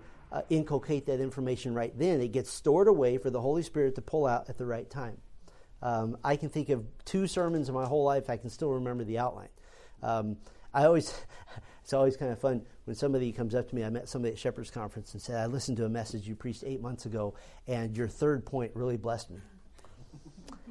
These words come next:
I'm so happy to hear that. What was I preaching, and what was the third point? 'Cause I have, I don't even remember. But that was the Holy Spirit driving that home.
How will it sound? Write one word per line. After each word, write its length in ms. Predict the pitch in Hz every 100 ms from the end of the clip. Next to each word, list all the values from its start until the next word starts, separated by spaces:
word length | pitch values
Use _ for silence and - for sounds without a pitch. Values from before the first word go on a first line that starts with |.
| - - -
I'm 200 | - 226 226
so 200 | 202 214
happy 340 | 196 262 160
to 80 | 123
hear 180 | 285 311
that. 220 | 110 - - - - 135
What 220 | 180 220
was 160 | 196
I 140 | 208 196
preaching, 580 | 202 226 - 302 381 247
and 440 | 147 147 147 147
what 200 | 139 190
was 160 | 220 170
the 100 | 185
third 260 | 208 208 180
point? 340 | 226 160 -
'Cause 140 | 123 139
I 140 | 208
have, 200 | 196 139 170
I 80 |
don't 180 | 269 233
even 180 | 185 143
remember. 540 | 135 120 123 110 - - - - -
But 140 | 147 151
that 180 | 185 208
was 140 | 170
the 120 | 165
Holy 260 | 156 180 165
Spirit 460 | - - 233 240 143
driving 360 | 151 143 135
that 160 | 123 113
home. 480 | - 117 101 85